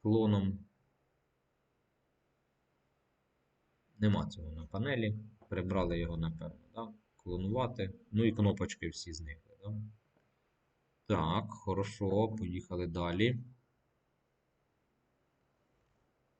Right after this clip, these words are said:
Об'єкти, які, з яких будується векторне зображення, зазвичай потребують вирівнювання один відносно одного.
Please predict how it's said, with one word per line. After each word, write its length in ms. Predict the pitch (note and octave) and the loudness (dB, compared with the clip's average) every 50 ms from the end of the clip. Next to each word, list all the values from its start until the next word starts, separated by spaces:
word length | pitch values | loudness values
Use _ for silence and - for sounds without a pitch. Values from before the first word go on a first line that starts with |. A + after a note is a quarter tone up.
| _ _ _ _ _ _ _ _ _ _ _ _ _ _ _ _ _ _ _ - | _ _ _ _ _ _ _ _ _ _ _ _ _ _ _ _ _ _ _ -4
Об'єкти, 520 | - A#2+ B2 B2 C3+ C#3 A#2+ - G#2+ G2 F#2 | -2 0 4 10 12 12 10 10 6 2 4
які, 640 | F#2+ G2 G2+ - - A2+ A2+ A2 G#2+ G2+ G2 - - | 4 4 2 0 0 4 6 8 8 8 6 6 2
з 160 | G#2 G2 F#2 G#2+ | 2 4 8 10
яких 400 | A#2 A#2+ A#2 C3+ B2 G#2 - E2+ | 10 10 10 8 6 6 6 2
будується 520 | - G#2 G2+ A2+ A2 G2+ G#2 - F2+ F2+ | 0 2 6 6 6 6 6 4 0 2
векторне 500 | G2 A2 G#2+ G#2+ G#2+ G2+ G2 F#2 F#2+ F#2 | 4 4 4 4 0 -4 -4 -4 -4 -4
зображення, 720 | F2+ G2 G2 - C#3+ D3+ D#3 C3+ C3+ C3+ C3+ C3+ C3+ - - - - - - _ - | -4 -4 0 4 6 6 6 6 2 0 0 -2 -2 -4 -10 -20 -20 -20 -20 _ 2
зазвичай 600 | G2 A2 G#2+ G#2 G#2 G#2+ G#2+ - A#2 G#2 G2 G#2 | 6 6 6 8 6 6 6 8 8 8 8 6
потребують 720 | G#2 G2 - F2+ F2+ F2+ A2 C3 C#3+ C#3 C3+ C3+ - - _ _ - | 2 0 0 0 2 4 6 8 8 8 6 4 -4 -18 _ _ -8
вирівнювання 1120 | F2+ F#2 G#2+ A#2+ B2 B2 - G2 G#2 A2 A2+ A2 G#2+ G#2+ G#2+ G2+ F#2+ F#2 F2 E2+ E2 - - | 0 6 8 8 8 8 8 6 4 4 4 4 4 4 4 4 2 -2 -4 -6 -10 -8 -8
один 280 | F#2 F2 G#2+ A#2+ B2 | -2 2 4 4 6
відносно 480 | G#2 F#2+ F2 F#2 G2+ G#2 G#2 G#2+ G2+ F#2+ | 4 2 2 2 2 2 2 2 0 -2
одного. 240 | F#2 E2+ D#2 - | -2 -2 -6 -8